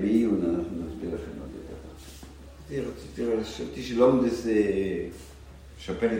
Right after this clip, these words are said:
את המצב. יש גמרא שאומרת ככה, גמרא בשבס, "תחס כבודו יוקד, יוקד כקידוש אש."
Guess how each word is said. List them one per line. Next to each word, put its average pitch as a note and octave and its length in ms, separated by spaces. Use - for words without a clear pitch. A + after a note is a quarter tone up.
את - 60
המצב. - 360
יש - 260
גמרא - 520
שאומרת C#3+ 380
ככה, - 280
גמרא G2 160
בשבס, - 520
"תחס F#3 300
כבודו E3 460
יוקד, D3+ 500
יוקד - 400
כקידוש D3+ 640
אש." - 380